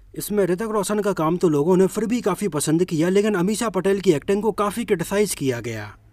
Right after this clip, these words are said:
यहाँ तक कि उस टाइम पर बहुत सारे लोगों का तो ये बोलना था कि ऋतिक रोशन को अब अमीषा पटेल के साथ काम करना बंद कर देना चाहिए, क्योंकि अमीषा पटेल की फिल्म कहो ना प्यार है और गदर एक प्रेम कथा के अलावा आई उनकी कुछ फिल्में फ्लॉप रही थीं, जैसे ये जिंदगी का सफ़र, क्या यही प्यार है और क्रांति जैसी फिल्में।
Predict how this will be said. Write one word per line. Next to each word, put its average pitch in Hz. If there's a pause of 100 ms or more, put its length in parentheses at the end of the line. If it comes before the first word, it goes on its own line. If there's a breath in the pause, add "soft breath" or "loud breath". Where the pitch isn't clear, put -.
(140)
यहाँ 147
तक 208
कि 226
उस 196
टाइम 185
पर 214
बहुत 165
सारे 190
लोगों 139
का 190
तो 208
ये 196
बोलना 156
था 175
कि 208
ऋतिक 196
रोशन 185
को 202
अब 170
अमीषा 190
पटेल 170
के 208
साथ 185
काम 175
करना 170
बंद 202
कर 147
देना 127
चाहिए, 113 (380)
क्योंकि 170
अमीषा 196
पटेल 185
की 220
फिल्म 214
कहो 175
ना 208
प्यार 156
है 175
और 180
गदर 208
एक 208
प्रेम 214
कथा 170
के 202
अलावा 160
आई 208
उनकी 202
कुछ 202
फिल्में 180
फ्लॉप 202
रही 123
थीं, 113 (360)
जैसे 165
ये 185
जिंदगी 165
का 190
सफ़र, 170
क्या 208
यही 165
प्यार 170
है 175
और 202
क्रांति 202
जैसी 139
फिल्में। 113